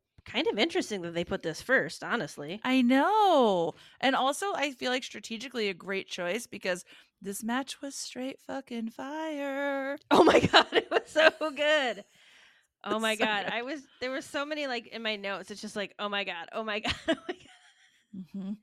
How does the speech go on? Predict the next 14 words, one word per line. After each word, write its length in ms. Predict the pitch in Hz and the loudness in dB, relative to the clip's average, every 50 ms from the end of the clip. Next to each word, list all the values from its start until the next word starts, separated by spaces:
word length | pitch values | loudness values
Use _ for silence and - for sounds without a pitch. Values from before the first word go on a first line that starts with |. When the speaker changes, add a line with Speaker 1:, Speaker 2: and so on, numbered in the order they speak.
| _ _ _ _ _ _ | _ _ _ _ _ _
Speaker 1:
It 120 | 214 220 | -18 -14
was 360 | 247 277 302 330 330 - - _ _ _ _ _ _ _ _ | -12 -10 -10 -10 -12 -16 -20 _ _ _ _ _ _ _ _
so 400 | - - - - 214 202 202 190 | -20 -18 -6 -4 -2 -2 -2 -4
good. 260 | 190 170 - - - | -6 -10 -12 -16 -10
So 160 | - 226 226 | -8 -4 -2
we 120 | 226 233 | -2 -2
have 300 | 226 220 214 196 196 196 - _ _ _ _ _ _ _ _ _ _ _ _ _ _ - | 0 0 0 -2 -2 -6 -12 _ _ _ _ _ _ _ _ _ _ _ _ _ _ -2
Butch 560 | 202 254 359 539 - - - - - - _ _ _ _ _ _ _ _ _ _ _ _ _ 196 | 2 2 2 2 0 -6 -10 -10 -10 -12 _ _ _ _ _ _ _ _ _ _ _ _ _ -8
Ricochet, 800 | 247 269 - 294 294 - 311 285 277 277 277 285 285 294 277 _ _ _ _ _ _ _ _ _ _ _ _ | -8 -6 -6 -8 -6 -4 -2 0 0 0 0 -2 -4 -8 -12 _ _ _ _ _ _ _ _ _ _ _ _
Poopy 280 | - 277 262 - 269 262 | -8 -8 -6 -6 -8 -4
Face 280 | - 254 247 240 - | -2 0 0 0 -2
Logan 300 | 254 240 233 220 214 220 | -4 -4 -4 -4 -6 -10
Paul, 560 | - - 269 262 254 254 254 254 254 247 262 - _ _ _ - _ - | -8 -4 0 2 2 2 2 0 -2 -4 -6 -12 _ _ _ -16 _ -10
Shinsuke, 800 | - - - 285 277 262 254 - - - 190 180 160 - - | -8 -6 -6 -4 -2 -4 -4 -2 -2 -4 -4 -4 -6 -8 -8